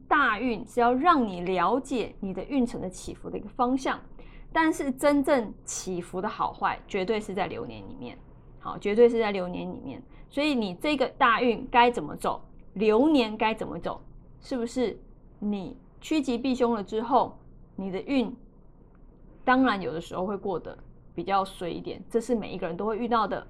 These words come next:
我也会遇到啊，对不对？谁一辈子都是好运？不可能的事情。好，那知道什么样的运该怎么样去做，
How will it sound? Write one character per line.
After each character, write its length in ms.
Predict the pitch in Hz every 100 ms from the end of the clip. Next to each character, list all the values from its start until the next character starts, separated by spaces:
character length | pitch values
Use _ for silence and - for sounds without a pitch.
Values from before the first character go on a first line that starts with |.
| -
我 120 | 208
也 120 | 226
会 160 | 226 214
遇 80 | 220
到 200 | 214 196
啊， 180 | 185 185
对 140 | 190
不 40 |
对？ 240 | 180 190 -
谁 380 | - 190 190 -
一 40 | 208
辈 200 | 240 214
子 120 | -
都 140 | 185
是 80 | 190
好 240 | 196 -
运？ 160 | 196 - -
不 80 | 233
可 160 | -
能 160 | 90 -
的 80 | -
事 180 | -
情。 220 | - - 247 202 - -
好， 220 | - - 196 - - -
那 260 | 240 247 240 - - - -
知 200 | - 320
道 320 | 330 330 220 - - - -
什 180 | - 196
么 100 | 240
样 160 | 285
的 60 | 240
运 300 | 247 208 196 - -
该 220 | 220 226
怎 100 | 240
么 80 | -
样 160 | - 190
去 160 | 185
做， 260 | 175 196